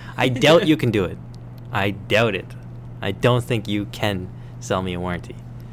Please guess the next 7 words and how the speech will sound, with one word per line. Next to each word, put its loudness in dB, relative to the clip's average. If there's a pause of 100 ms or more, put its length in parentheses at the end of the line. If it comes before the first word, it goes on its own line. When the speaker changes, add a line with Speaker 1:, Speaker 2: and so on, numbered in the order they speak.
(320)
Speaker 2:
Hmm. -4 (1300)
Speaker 1:
Which, -8 (460)
<sighs> -10 (3000)
that's -10
how -8
it -8
is. -8